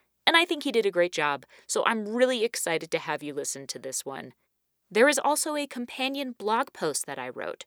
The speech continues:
which includes a more comprehensive list of rosés that I personally recommend, and that is available for free on the Patreon,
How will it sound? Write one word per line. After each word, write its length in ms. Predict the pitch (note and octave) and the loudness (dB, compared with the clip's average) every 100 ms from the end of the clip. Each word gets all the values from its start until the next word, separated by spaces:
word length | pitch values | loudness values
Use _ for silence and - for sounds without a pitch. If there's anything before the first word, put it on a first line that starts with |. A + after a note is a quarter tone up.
| _ _ - | _ _ -6
which 160 | A3+ A#3 | -2 0
includes 460 | A3+ - C4 B3 | -2 -4 -4 0
a 60 | G#3+ | 0
more 200 | G3 F3+ | 0 0
comprehensive 720 | - F3+ E3+ E3 D#3+ D#3 C#3+ | 0 -2 -2 -8 -6 -8 -6
list 260 | D#3 - | -4 -4
of 180 | - C#3+ | -6 -6
rosés 420 | D#3 D3 C#3+ C3+ | -6 -4 -6 -6
that 120 | - - | -8 -4
I 180 | D3+ D#3 | -2 -2
personally 480 | - D3 - C3+ B2+ | -2 -4 -6 -10 -10
recommend, 600 | A#2 - C3+ G#3+ A3+ - - - - | -12 -10 -2 -2 -2 -6 -16 -18 -6
and 180 | - A#3+ | -2 4
that 160 | F#4 | 6
is 140 | G4 E4+ | 6 2
available 560 | D4+ D4+ D4 C#4 C4+ - _ | -2 -2 0 0 -2 -4 _
for 320 | - E4+ F4 | -8 0 0
free 420 | E4+ C#4 C4 B3+ B3+ _ - | 0 -2 -2 -4 -10 _ -2
on 160 | B3 | 0
the 80 | B3+ | 0
Patreon, 680 | - F3 - F3+ D#3+ D#3+ D#3+ | -2 -2 -2 -4 -4 -4 -6